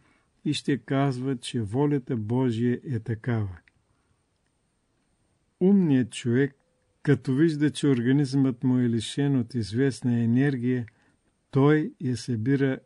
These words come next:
от слънцето. Той знае, че слънцето може да набави всякакъв недоимък от енергия в човешкия организъм. Когато се парализира известен орган на човека,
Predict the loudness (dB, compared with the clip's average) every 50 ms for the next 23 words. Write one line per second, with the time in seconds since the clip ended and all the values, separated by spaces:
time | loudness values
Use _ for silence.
0 | _ -8 -8 -8 -8 -8 -6 -2 0 2 4 4 2 0 -4 -12 -16 -12 -14 -14
1 | -14 -14 _ _ _ _ _ _ _ _ _ _ _ _ _ _ _ _ _ _
2 | _ -4 0 0 0 0 0 0 0 2 2 2 0 0 -2 -2 -4 -8 _ _
3 | _ _ _ _ _ -18 -12 -10 -10 -10 -6 -2 -2 0 0 -2 -4 -6 -12 -6
4 | -2 0 2 2 2 0 0 -2 -4 -4 -2 0 0 0 0 -2 -2 -4 -4 -2
5 | -4 -4 -6 -8 -8 -6 -6 -6 -6 -6 -10 -8 -6 -6 -6 -4 -4 -4 -2 -2
6 | -2 -2 -2 0 0 0 -2 -2 -6 _ _ -20 -20 _ _ _ _ -6 -6 -6
7 | -4 -2 0 2 2 2 2 0 -2 -4 -4 -4 -4 -4 -4 -8 -12 _ _ _
8 | _ _ _ _ -14 -6 -2 0 0 0 0 -2 -4 -6 -6 -4 -4 -4 -4 -4
9 | -2 0 0 0 -2 -4 -8 -10 -10 -12 -14 _ _ _ _ _ _ _ _ _
10 | _ _ _ _ _ _ _ _ _ -12 -6 -4 -4 -4 -4 -4 -6 -6 -4 -4
11 | -4 -2 -2 -2 0 0 0 0 0 -2 -2 -2 0 0 0 0 -2 -4 -6 -6
12 | -6 -4 -4 -2 -2 -2 -2 -4 -6 _ -4 0 0 2 2 2 0 0 -2 -2
13 | -2 0 0 -2 -2 -6 _ -6 -4 -2 -2 -2 -4 -6 -8 -6 -2 -2 -2 -2
14 | -4 -6 -10 -10